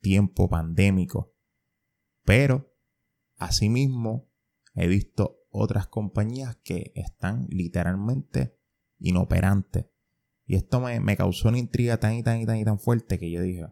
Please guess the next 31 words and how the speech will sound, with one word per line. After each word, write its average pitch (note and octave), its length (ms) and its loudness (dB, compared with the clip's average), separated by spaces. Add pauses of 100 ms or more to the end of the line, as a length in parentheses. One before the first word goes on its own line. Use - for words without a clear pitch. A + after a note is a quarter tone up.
(120)
"Wow, F#2 340 -4 (320)
¿qué F2+ 80 -4
está - 180 0
pasando F2+ 400 0
aquí? G2+ 220 -2
¿Por D#3 180 -4
qué, - 80 -16
sabe, - 340 -10
por E2 140 -6
qué F2 100 -8
está - 200 -6
pasando F2+ 500 0
esto? C#3 380 -2 (400)
Si D#2+ 920 -4
una F2 180 -6
empresa F#2 360 -2
está - 160 -6
haciendo F2+ 340 -2
dinero F#2 480 -2
y E2 260 -6 (520)
otra F2 260 2
empresa F2+ 680 0
está - 360 -2
en E2+ 140 0
decadencia F2+ 880 0
o - 100 -6
probablemente F2+ 600 -2
desapareció, F2 880 -4 (800)
hay G#2 240 0
algo A2+ 380 2
que D#2 580 -4